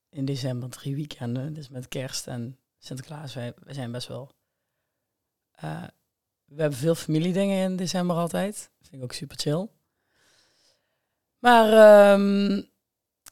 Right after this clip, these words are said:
toen werd ik, eh, gebeld begin december dat mijn zus, eh,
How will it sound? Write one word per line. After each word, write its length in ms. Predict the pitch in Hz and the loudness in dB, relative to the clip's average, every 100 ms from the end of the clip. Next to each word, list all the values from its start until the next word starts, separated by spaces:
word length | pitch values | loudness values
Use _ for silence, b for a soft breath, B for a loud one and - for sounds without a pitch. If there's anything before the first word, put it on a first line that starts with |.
| - | -12
toen 180 | - 233 | -4 0
werd 240 | 208 190 - | 2 0 -2
ik, 200 | 170 190 | -4 -4
eh, 460 | 175 170 165 160 | -2 0 0 -2
gebeld 640 | 135 156 190 175 165 - - _ _ _ _ _ _ | -2 2 4 4 2 -4 -10 _ _ _ _ _ _
begin 420 | 156 165 175 175 | -8 -2 0 0
december 420 | 165 156 156 151 | 0 -2 -4 -4
dat 160 | 151 147 | -6 -6
mijn 220 | 147 147 | -8 -8
zus, 320 | 170 170 - | -8 -6 -6
eh, 460 | 156 139 131 127 | -6 -6 -6 -8